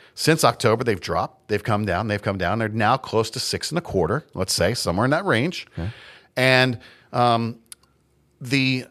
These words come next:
Speaker 1: feds are expecting to continue to raise the federal exchange rate. So when the feds raise a rate, they're not touching our mortgage rates. They're changing our ex-, uh, they're raising a rate that's c-, the federal exchange to banks.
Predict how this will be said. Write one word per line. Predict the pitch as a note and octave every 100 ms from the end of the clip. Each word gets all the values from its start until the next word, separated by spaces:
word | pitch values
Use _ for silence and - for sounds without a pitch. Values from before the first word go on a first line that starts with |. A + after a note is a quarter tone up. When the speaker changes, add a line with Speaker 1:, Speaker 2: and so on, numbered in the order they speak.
| -
Speaker 1:
feds | - F3 A3 F3
are | - B2
expecting | - D3 C3 C#3+
to | B2
continue | - - A2 A2
to | A#2
raise | G2+ F#2+ F#2+ G2 - _ _ -
the | G2+ A2 A2+ -
federal | - G#2+ E2+ G2+
exchange | G2+ - D#3 D#3+ A#2+
rate. | E2 D#2 - - _ _ _ _
So | - G#2
when | A2+
the | A2+
feds | - - B2 C#3 C#3
raise | D3 E3+
a | A3
rate, | F3+ F2+ G2 - _ _
they're | - A#2
not | B2 -
touching | - C#3+ - D#3
our | E3+
mortgage | F3 D3 A2+ F#2
rates. | D#2 F2 A2+ - - - - -
They're | A2+
changing | A#2+ C3 B2+ A#2 B2+ A#2
our | G#2+ G#2+
ex-, | A2 - -
uh, | - G#2
they're | F#2+
raising | A2+ A#2+ A#2
a | B2+
rate | G2+ G2+
that's | G2+
c-, | - - -
the | G#2
federal | F#2+ A#2 G#2+ C3
exchange | - G#2+ G2+ -
to | G#2+
banks. | F2 G#2 E2 - - -